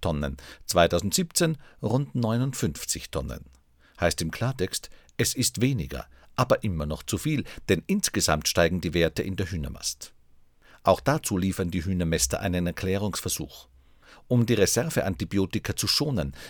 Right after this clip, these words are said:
werden in den Hühnerställen nun vermehrt zwei Wirkstoffpräparate angewendet.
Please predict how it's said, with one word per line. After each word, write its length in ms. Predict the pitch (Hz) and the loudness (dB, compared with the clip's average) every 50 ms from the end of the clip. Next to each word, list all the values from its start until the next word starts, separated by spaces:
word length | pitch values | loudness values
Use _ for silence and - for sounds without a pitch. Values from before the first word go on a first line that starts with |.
| - - | -12 0
werden 320 | - 92 87 82 - 80 | 4 6 6 6 4 0
in 160 | - 98 87 | -2 -2 -2
den 160 | 80 92 82 80 | -2 -2 -2 -2
Hühnerställen 640 | 101 151 165 127 - - - 82 82 90 90 87 | -2 -2 -2 -2 -4 -4 -2 0 0 0 0 0
nun 200 | 87 95 98 104 | 0 0 0 -2
vermehrt 460 | 92 - 98 90 87 92 95 101 - - - - - - | -2 -2 0 0 4 4 4 4 2 0 -8 -16 -8 -2
zwei 400 | - - 90 87 95 113 123 98 | 0 2 4 4 4 2 2 0
Wirkstoffpräparate 1080 | 90 82 76 - - - 80 - - - 87 85 - 87 80 80 78 73 - - - - | -2 -2 -2 -2 -4 -4 -4 -4 -6 -6 -4 -4 -2 -4 -4 -2 -4 -4 -4 -6 -6 -4
angewendet. 680 | 78 78 71 80 73 73 71 67 65 65 - - - | -6 -6 -4 -4 -4 -4 -4 -4 -6 -8 -12 -14 -18